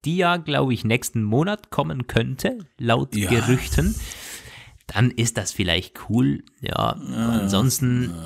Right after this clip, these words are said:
Speaker 2: ja.
Speaker 1: äh, ah, ich weiß nicht, Apple-Kopfhörer, Apple Over-Ear-Kopfhörer. Also gerade wenn man diese Beats dann immer noch so im Line-Up behält, wie man die aktuell hat, finde ich das komisch.
Speaker 2: Ja.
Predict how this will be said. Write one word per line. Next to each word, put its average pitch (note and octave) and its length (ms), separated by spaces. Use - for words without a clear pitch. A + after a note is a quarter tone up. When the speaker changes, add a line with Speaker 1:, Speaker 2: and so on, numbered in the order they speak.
Speaker 2:
ja. A2+ 340
Speaker 1:
äh, A2 40
ah, F#3+ 220
ich - 120
weiß C3 220
nicht, - 260
Apple-Kopfhörer, C3+ 920
Apple B2 280
Over-Ear-Kopfhörer. B2 960
Also A#2 160
gerade D3 640
wenn C3 140
man C3+ 200
diese B2 280
Beats D#3+ 340
dann C3 360
immer D#3 180
noch C3 120
so C#3+ 220
im B2+ 140
Line-Up A#2 580
behält, G#2 500
wie - 100
man B2 140
die A#2 140
aktuell B2 440
hat, B2+ 300
finde - 360
ich - 120
das C3+ 180
komisch. - 500
Speaker 2:
Ja. B3 340